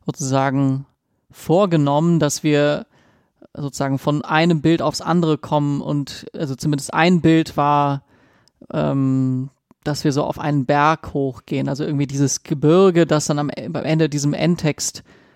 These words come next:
äh, nochmal sehr stark zum Ausdruck kommt, dass wir das irgendwie musikalisch darstellen. Und also bei mir,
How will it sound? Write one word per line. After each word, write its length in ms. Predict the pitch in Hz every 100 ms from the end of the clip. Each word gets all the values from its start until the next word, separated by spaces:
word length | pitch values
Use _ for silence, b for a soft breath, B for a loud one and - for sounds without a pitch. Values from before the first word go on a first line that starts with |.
| b _
äh, 120 | 160
nochmal 520 | 143 139 139 139 - -
sehr 200 | 151 147
stark 400 | - - 143 -
zum 140 | 151
Ausdruck 400 | 160 180 - 165
kommt, 260 | - 156 151
dass 140 | 147
wir 80 | 165
das 180 | 156 156
irgendwie 560 | 131 175 175 170 165 160
musikalisch 680 | 156 151 151 151 156 151
darstellen. 600 | - 151 156 160 151 151 143 b b b b b b -
Und 140 | 147
also 240 | 156 139
bei 100 | 147
mir, 720 | 147 165 180 175 165 160 160